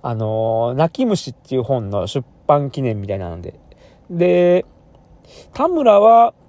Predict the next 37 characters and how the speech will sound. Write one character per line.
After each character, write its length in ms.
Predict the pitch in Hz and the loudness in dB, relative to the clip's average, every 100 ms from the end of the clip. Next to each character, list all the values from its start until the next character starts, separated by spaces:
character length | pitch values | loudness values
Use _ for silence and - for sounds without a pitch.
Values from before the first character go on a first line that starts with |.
| _ _ | _ _
そ 160 | - 214 | -12 -6
の 160 | 240 | -2
後 160 | 302 233 | -2 -2
の 120 | 156 | -4
ユ 220 | 160 240 | -4 -6
ー 20 | 294 | -8
ス 80 | |
タ 160 | - 349 | -6 -4
イ 40 | |
ル 60 | 294 | -2
の 80 | 180 | -4
チ 80 | - | -2
ケ 100 | 214 | -4
ッ 20 | - | -4
ト 280 | - 117 - - _ _ _ _ _ _ - | -6 -4 -6 -14 _ _ _ _ _ _ -8
の 100 | 151 | -6
は-、 160 | 131 147 | -6 -8
即 240 | - - | -8 -2
売 180 | 170 185 | 2 4
会 240 | 165 143 - | 4 2 0
み 120 | 151 | -2
た 80 | 135 | 0
い 20 | |
な、 160 | 120 - _ | -2 -6 _
だ 80 | 127 | -12
っ 60 | - | -12
た 100 | - | -14
か 160 | - | -16
な。 0 | |
だ 960 | - - - - _ _ - - - - | -16 -18 -18 -20 _ _ -20 -20 -20 -4
か 60 | |
ら 80 | 294 | -2
そ 180 | 269 339 | 2 2
ん 140 | 415 | 2
な 140 | 415 392 | 0 0
ん 140 | 160 | 0
で 360 | 139 175 123 | 4 6 4